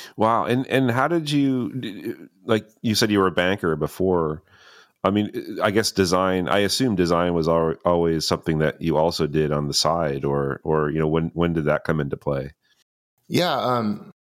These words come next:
Speaker 2: well, I didn't really know design was a job. I mean, I always, like, had a love. I, I was babysat, sat a lot by my grandparents as I was growing up, and they lived in this house, um, in California that was a mid-century,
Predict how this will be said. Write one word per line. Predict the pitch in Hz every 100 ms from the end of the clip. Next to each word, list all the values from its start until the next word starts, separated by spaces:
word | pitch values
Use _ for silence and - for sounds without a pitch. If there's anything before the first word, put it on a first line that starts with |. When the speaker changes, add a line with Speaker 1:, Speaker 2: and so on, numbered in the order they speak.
| _ _
Speaker 2:
well, | 135
I | 139 180
didn't | 233
really | 170 170
know | 139
design | 143 127 123 135
was | 127
a | 107
job. | 113 113 147 127
I | 107
mean, | 110 110
I | 110
always, | 113 131 131
like, | 120
had | 123
a | 107
love. | 107 107 107
I, | 110 104
I | 104 -
was | 110 117 110 - - _ _ _
babysat, | 110 110 120 117 123 104 -
sat | - 113 98
a |
lot | 101 101 -
by | 104
my | 101 98
grandparents | 92 107 110 113 110 98
as | 104
I | 104
was | 101 98
growing | 98 98 98
up, | 98
and | 101
they | 101
lived | 101 101
in | 101
this | 101 98
house, | 107 98 98 - -
um, | 101 98 92 92 104 - -
in | 104
California | 104 110 101 98 107 104 101
that | 98
was | 95 101
a | 90 90 - _ _ -
mid-century, | 113 113 - 117 104 123 110 104 101